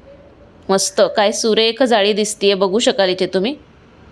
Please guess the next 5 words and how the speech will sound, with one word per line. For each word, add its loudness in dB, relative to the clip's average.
आता 2
ही 0
साईड 0
व्यवस्थित 2
आपण 0